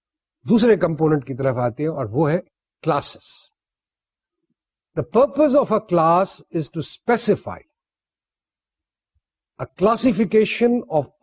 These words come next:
objects and to specify the features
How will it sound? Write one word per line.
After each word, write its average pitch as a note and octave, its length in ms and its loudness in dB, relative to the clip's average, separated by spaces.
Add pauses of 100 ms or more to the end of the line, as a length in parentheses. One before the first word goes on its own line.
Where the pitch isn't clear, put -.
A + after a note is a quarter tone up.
objects A2+ 480 -6 (1500)
and F3+ 280 0
to F3+ 100 0 (100)
specify B3 720 0 (180)
the D#3+ 60 0 (120)
features F3 680 0